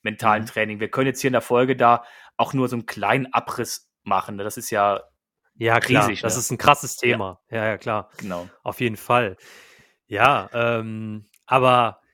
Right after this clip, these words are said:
Speaker 2: konkret für Läufe oder, sag ich mal, für lange Ultras spielt ja diese mentale
Speaker 1: Mhm.
Speaker 2: Komponente extrem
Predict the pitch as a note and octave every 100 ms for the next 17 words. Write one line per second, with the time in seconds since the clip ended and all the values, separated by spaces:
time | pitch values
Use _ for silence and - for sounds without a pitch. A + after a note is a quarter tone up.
0 | _ - B2 - C3+ D3+ - - - C3+
1 | A2 A2 A#2+ D3 D#3 D3 C3+ B2 A#2 A2+
2 | A2 G#2+ G#2+ A2+ A#2+ - A2 A#2 A#2 A#2+
3 | B2+ - A2+ - B2 B2 A#2+ A2+ G#2+ G#2
4 | G2+ G#2+ G#2 G2+ G#2 G2+ G2+ G2+ G#2 G2+
5 | A2+ C3 C3+ B2+ B2+ A#2 A2 A#2+ A#2+ G#2
6 | - - - B2+ B2+ C3 A#2+